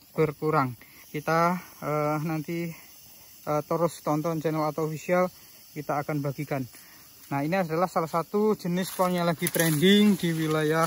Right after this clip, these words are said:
Lampung Barat dan Ulu Belu, yaitu jenis klon Bagio. Ini buahnya, kalau gelangannya itu cukup mantap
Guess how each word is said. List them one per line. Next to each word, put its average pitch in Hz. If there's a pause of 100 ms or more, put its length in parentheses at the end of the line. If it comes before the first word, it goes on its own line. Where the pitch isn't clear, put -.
(140)
Lampung 151
Barat 160 (960)
dan 147
Ulu 147
Belu, 196
yaitu 147
jenis 151
klon 151 (560)
Bagio. 143 (640)
Ini 143
buahnya, 165 (1200)
kalau 143
gelangannya 156
itu 160 (100)
cukup 151
mantap 156